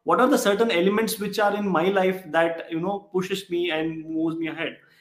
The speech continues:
And number one thing which I happen to discover is curiosity. And, uh, the curiosity to understand my own body. Uh, when I look back and see that why did I join naturopathy to understand, uh,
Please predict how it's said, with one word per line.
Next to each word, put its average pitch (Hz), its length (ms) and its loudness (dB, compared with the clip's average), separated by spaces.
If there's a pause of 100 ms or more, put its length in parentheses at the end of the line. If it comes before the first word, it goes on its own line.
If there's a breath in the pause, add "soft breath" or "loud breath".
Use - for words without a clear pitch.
(160 soft breath)
And 175 220 2
number 160 360 0
one 220 200 2
thing 220 140 -2
which 202 160 -4
I 175 340 4
happen 175 380 -2
to 165 400 2
discover 180 420 2
is 165 240 2 (140)
curiosity. 156 720 2 (540 soft breath)
And, 147 380 2
uh, 143 380 4 (220 loud breath)
the 160 80 -2
curiosity 214 1000 0
to 202 140 -2
understand 185 420 2
my 190 120 4
own 170 260 4
body. 156 460 0 (280)
Uh, 143 340 0
when 165 180 2
I 170 60 4
look 190 240 2
back 202 240 6
and 180 240 0
see 202 200 -4
that 196 260 2
why 151 120 4
did 180 140 -2
I 170 320 2
join 170 380 2
naturopathy 160 680 -4
to 143 100 -6
understand, 160 560 -2
uh, 151 60 -2